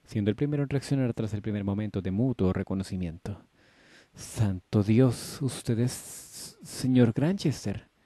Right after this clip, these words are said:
preguntó acercándose al hombre alto con la imprudente curiosidad de aquellos que han vivido lo suficiente para no preocuparse por los convencionalismos sociales.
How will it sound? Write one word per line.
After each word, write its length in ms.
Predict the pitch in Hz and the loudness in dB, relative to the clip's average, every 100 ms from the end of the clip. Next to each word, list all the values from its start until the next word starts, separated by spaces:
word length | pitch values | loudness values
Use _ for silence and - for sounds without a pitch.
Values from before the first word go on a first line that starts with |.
| _ _ _ _ _ _ _ | _ _ _ _ _ _ _
preguntó 280 | 151 156 151 | 2 4 2
acercándose 520 | 147 151 156 127 117 | 0 0 0 0 2
al 80 | 107 | 2
hombre 220 | 101 101 | 2 -2
alto 260 | 117 120 104 | -4 -6 -4
con 160 | 104 | -2
la 80 | 98 | -2
imprudente 420 | 98 101 98 110 | -2 -4 -2 -4
curiosidad 480 | - 139 139 143 127 _ _ - _ _ _ _ | -2 -2 0 -2 -4 _ _ -20 _ _ _ _
de 260 | 123 135 | 2 4
aquellos 500 | 123 - 170 117 92 | 4 0 2 2 2
que 140 | - 90 | -4 -6
han 100 | 87 | -2
vivido 300 | 95 117 117 | 0 2 2
lo 80 | 117 | 2
suficiente 480 | 139 147 151 123 | 0 0 0 -2
para 180 | 113 104 | 0 0
no 160 | 95 127 | 0 0
preocuparse 580 | 147 - 135 139 131 131 | -2 -4 -2 -2 -2 -2
por 160 | 127 | 0
los 220 | 123 120 _ _ _ _ | 0 -2 _ _ _ _
convencionalismos 1120 | - 151 139 135 135 139 135 131 143 - 92 | 4 4 4 0 2 0 0 0 -2 -2 -4
sociales. 600 | - 87 123 - - - | -2 -6 -6 -6 -12 -18